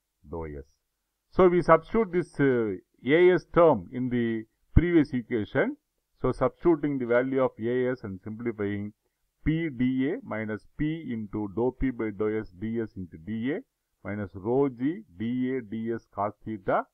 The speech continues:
equal to rho D A D S into A S equal to V into dou V by dou S. Now the P D A is getting cancelled because plus P D A minus P D A getting cancelled,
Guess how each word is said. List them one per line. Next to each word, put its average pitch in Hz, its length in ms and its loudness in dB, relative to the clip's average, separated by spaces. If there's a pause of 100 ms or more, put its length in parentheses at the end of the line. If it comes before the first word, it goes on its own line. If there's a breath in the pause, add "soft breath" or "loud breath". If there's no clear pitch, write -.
(600)
equal 110 420 -4
to 98 380 -6
rho 127 400 0
D 120 380 -4
A 120 80 -2
D 107 280 -8
S 110 180 -4
into 120 520 -6 (300)
A 139 260 2
S 135 140 -6
equal 110 260 -10
to 104 140 -10
V 139 320 -6
into 117 260 -10 (100)
dou 101 220 -6
V 101 120 -8
by 107 240 -6 (440)
dou 82 140 -12 (120)
S. - 280 -20 (880)
Now 110 400 2 (960)
the 110 240 0 (120)
P 185 200 -2
D 147 260 2
A 135 200 2
is 110 180 -12
getting 107 320 -4
cancelled 82 560 -8
because 120 340 -2 (320)
plus 131 320 -2
P 131 160 2
D 127 300 0
A 214 80 0 (180)
minus 117 380 -6
P 120 160 -10
D 113 140 -6
A 107 40 -8
getting 101 380 -10
cancelled, 104 500 -4